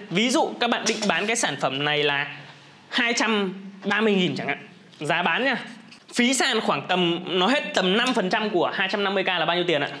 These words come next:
Mười hai nghìn năm trăm. Nếu mà mọi người chạy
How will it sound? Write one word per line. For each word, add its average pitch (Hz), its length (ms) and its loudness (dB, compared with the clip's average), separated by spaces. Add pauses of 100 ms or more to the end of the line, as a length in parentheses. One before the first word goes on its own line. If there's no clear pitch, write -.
(800)
Mười 151 240 0
hai 175 220 0
nghìn 151 180 0
năm 160 160 -2
trăm. 170 220 0 (440)
Nếu 233 260 6
mà 359 120 6
mọi 262 220 4
người 202 300 4
chạy 254 220 0